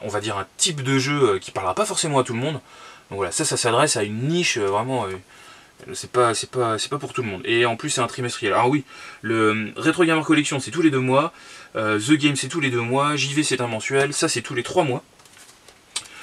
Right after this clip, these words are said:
Et ensuite, bon, on a eu la lecture pour les chiottes. Voilà. On termine avec ça. Ça, c'est, ça, ça se lit dans les toilettes. C'est pas nul. C'est pas nul. C'est,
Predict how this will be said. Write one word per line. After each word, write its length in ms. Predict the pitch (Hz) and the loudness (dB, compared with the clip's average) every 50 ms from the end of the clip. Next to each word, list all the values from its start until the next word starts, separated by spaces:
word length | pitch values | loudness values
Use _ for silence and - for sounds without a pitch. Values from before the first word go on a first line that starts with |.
| - - | -6 0
Et 80 | - 147 | 2 2
ensuite, 300 | 143 139 - 180 185 - | 2 2 0 -2 -2 0
bon, 220 | 143 117 110 110 110 | 0 0 0 0 0
on 20 | |
a 120 | 110 107 107 | 0 0 0
eu 120 | 107 104 | 0 2
la 140 | 104 123 147 | 2 4 4
lecture 280 | 160 156 - - 180 - | 4 4 4 4 2 4
pour 120 | - 139 | 4 4
les 80 | 123 113 | 4 4
chiottes. 400 | - - 120 117 - - - - - | 4 2 2 2 0 0 -4 -10 -8
Voilà. 200 | - 98 95 98 - - - - - - - - - - - - | -6 -6 -6 -6 -8 -12 -18 -20 -20 -20 -20 -20 -20 -16 -12 -8
On 60 | 113 | -4
termine 260 | - 120 110 117 120 | 0 0 0 2 0
avec 180 | 117 110 107 101 | 0 0 0 0
ça. 240 | - - 110 113 - - - - - - - | 0 0 0 0 -2 -6 -18 -20 -20 -12 -6
Ça, 180 | - - 139 | 0 2 2
c'est, 380 | 131 - - 117 110 107 104 - - - - - - - | 2 4 4 4 4 2 2 -2 -8 -16 -20 -20 -18 -8
ça, 160 | - - 143 135 | -2 2 2 4
ça 160 | - 143 131 | 4 4 2
se 140 | - - 147 | 2 2 2
lit 80 | 151 | 2
dans 100 | 139 127 | 4 4
les 80 | 117 110 | 2 2
toilettes. 400 | - 113 101 92 90 92 - - - | 0 -2 -4 -4 -4 -8 -12 -12 -6
C'est 160 | - - 202 - | 0 0 2 6
pas 160 | 202 202 185 | 6 6 6
nul. 280 | 165 147 147 151 151 - - _ - - - - - - - - - | 6 2 0 -2 -4 -6 -10 _ -20 -20 -20 -20 -20 -20 -20 -14 -6
C'est 240 | - - - 185 190 | -2 0 2 2 4
pas 160 | - 156 139 | 4 4 4
nul. 280 | 131 117 110 110 110 113 | 4 4 0 -2 -4 -4
C'est, 360 | - - - 110 104 104 107 | -4 -4 -2 0 0 0 -2